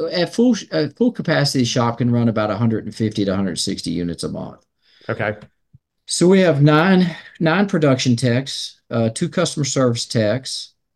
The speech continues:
Speaker 1: a C P I tech that does C P I repairs. Uh, d-, we don't have a body shop here, so we don't do any paint work here, but he will do, you know, just general, you know,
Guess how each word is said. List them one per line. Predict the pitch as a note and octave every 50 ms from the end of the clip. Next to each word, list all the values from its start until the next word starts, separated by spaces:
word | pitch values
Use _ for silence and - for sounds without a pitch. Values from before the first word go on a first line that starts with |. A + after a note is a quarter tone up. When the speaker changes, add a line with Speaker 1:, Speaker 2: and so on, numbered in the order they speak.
| _ _ _ _ _ _ _ _ _ _ _ _
Speaker 1:
a | - C3 B2 A#2 A2
C | A2+ - - E3+ E3+
P | D3 - - D#3 C#3
I | B2+ B2 B2 B2+
tech | A#2+ - C3+ A2+ G#2 G2+ G#2 A#2+ C3 - - _ _
that | - G2+ G2
does | A2 A2+ A2 G#2+ G#2 - - - - - -
C | - - - C3 B2
P | B2 B2+ A#2+
I | A2+ G#2+ G#2+
repairs. | G#2+ G#2+ G#2 G2+ G2 A2+ G2+ G2 G2 F#2+ F#2+ G#2+ A#2 B2 - - - _
Uh, | - G#2+ -
d-, | G2+ B2 B2+ A#2+
we | C3 C3+ C#3+
don't | D3+ D3 B2 A2+
have | C3+ C3+
a | B2+
body | A2+ B2+ A#2+ A#2 A2
shop | G2+ - G#2 F2+ F2+ -
here, | G#2 F#2+ F#2+
so | F#2+ - A2
we | G2+ G2+
don't | G2+ G#2 G2 F#2
do | G2+
any | G2+ G2+ G2
paint | F#2+ G#2+ G2+ G2 -
work | F2 F2+ E2+ -
here, | F#2+ F2+ F2+
but | F#2 E2
he | F#2+ A2+
will | A2+ G#2 G2 G2
do, | G2 G2 G2+ G2+ G2 G2 G2 F#2+ - - - - - - - _ _
you | - B2+ A#2
know, | G#2+
just | G2+ A#2 A#2+ A#2+ -
general, | - B2 B2 A2+ A2 A2 G#2+ G#2 G2 - _ _ _ _ _ _ _
you | - C3 A2+
know, | G#2 F#2+